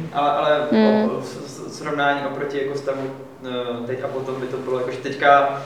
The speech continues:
Speaker 1: s-, existují lidi, kteří od státu neberou nic, tím pádem jsou jako,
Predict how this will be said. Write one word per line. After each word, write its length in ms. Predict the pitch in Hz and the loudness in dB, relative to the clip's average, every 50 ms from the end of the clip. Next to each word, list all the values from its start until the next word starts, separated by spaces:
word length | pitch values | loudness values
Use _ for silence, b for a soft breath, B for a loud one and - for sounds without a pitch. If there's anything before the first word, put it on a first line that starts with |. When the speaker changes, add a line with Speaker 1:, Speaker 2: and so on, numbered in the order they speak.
| - - - | -10 -12 -12
Speaker 1:
s-, 200 | - - - - | -12 -10 -6 -6
existují 460 | 147 151 160 156 - 156 151 151 147 | -4 -4 -4 -4 -2 -2 -2 -2 -2
lidi, 180 | 135 135 135 139 | -2 -2 -2 -4
kteří 560 | 139 135 131 135 135 139 139 139 139 135 135 | -4 -2 -2 -2 -2 -4 -6 -6 -6 -6 -6
od 80 | 123 - | -6 -4
státu 280 | - 139 127 131 135 | -4 -2 -2 -2 -2
neberou 300 | 131 117 127 131 127 127 | -4 -4 -2 -2 -2 -2
nic, 220 | 123 120 113 110 - | -2 -2 -4 -6 -8
tím 120 | - 117 | -10 -8
pádem 260 | - 120 120 117 117 | -4 -4 -2 -2 -2
jsou 100 | 117 127 | -4 -4
jako, 360 | 120 113 113 123 127 123 113 | -6 -6 -4 -2 -2 -2 -2